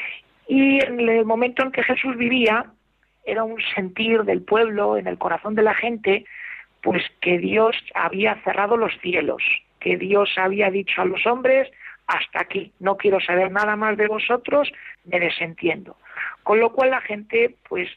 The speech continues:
decía, "Dios nos ha abandonado, está muy lejos de nosotros,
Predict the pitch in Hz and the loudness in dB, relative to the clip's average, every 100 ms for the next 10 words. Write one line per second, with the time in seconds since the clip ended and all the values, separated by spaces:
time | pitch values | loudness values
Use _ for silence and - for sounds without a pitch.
0 | _ 175 - 170 170 156 - 175 180 185 | _ -14 -12 -6 -2 -2 -2 0 0 0
1 | 185 190 196 190 202 226 254 254 262 233 | -2 0 0 0 2 2 0 2 2 0
2 | - - 196 196 202 202 202 185 196 202 | -4 -6 -4 -2 -2 -2 -2 -2 -2 -2
3 | - 254 254 262 269 | 0 0 2 0 0